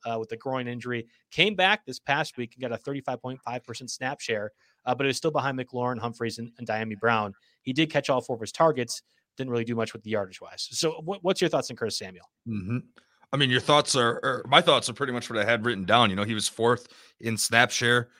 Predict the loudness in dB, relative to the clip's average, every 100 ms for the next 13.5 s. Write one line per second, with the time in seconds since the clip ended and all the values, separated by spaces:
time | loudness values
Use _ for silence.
0 | _ 0 2 2 -2 -4 -4 -2 2 4
1 | 4 2 0 -2 -4 -4 -4 -2 0 0
2 | -2 -2 -2 -4 -6 -2 -2 -2 _ _
3 | _ -4 0 2 0 -6 0 4 4 4
4 | 0 2 2 2 -2 0 0 4 2 2
5 | 2 0 2 0 0 -2 0 0 -2 -2
6 | -4 -6 -6 -6 -4 -4 -2 -4 -4 -4
7 | -6 -4 -6 -4 -4 0 0 -2 -6 -6
8 | -6 -6 -8 -10 -8 -4 -4 -4 -4 -4
9 | -4 -6 -6 -6 -6 -4 -6 -6 -20 -14
10 | -2 4 8 8 6 2 0 0 2 2
11 | 6 6 4 2 4 4 2 2 2 0
12 | 0 2 2 4 2 2 -2 -4 0 0
13 | 2 0 2 2 2